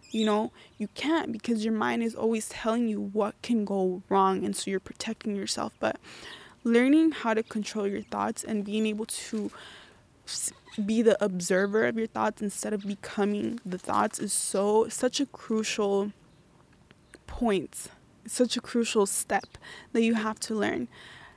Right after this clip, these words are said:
Meditation, I always talk about meditation. Meditation is not only for spiritual people. Meditation can be used as a tool for you to learn how to control your thoughts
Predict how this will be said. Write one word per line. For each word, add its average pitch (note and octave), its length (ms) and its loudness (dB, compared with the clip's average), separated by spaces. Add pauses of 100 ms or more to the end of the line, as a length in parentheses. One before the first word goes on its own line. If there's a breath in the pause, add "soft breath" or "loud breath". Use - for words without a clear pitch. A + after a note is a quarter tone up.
(280 loud breath)
Meditation, A#3 800 2
I G#3+ 120 0
always G#3+ 260 2
talk A3+ 160 -2
about A3 160 -2
meditation. A3 520 -2
Meditation B3 500 0
is A3+ 160 -2
not G#3+ 200 0
only G#3 180 0
for G3+ 180 -6
spiritual - 420 -2
people. A3+ 340 -6
Meditation A3 680 -2
can A3 240 -6
be A3 80 -2
used G#3 380 -2
as G#3 160 0
a A3 60 -2
tool G3+ 460 -2 (300 loud breath)
for G#3+ 280 0
you G#3+ 180 0
to - 200 -4
learn G#3 260 0
how G3+ 200 -6
to G#3 80 -6
control G3+ 400 -6
your G#3+ 140 -4
thoughts G#3 480 0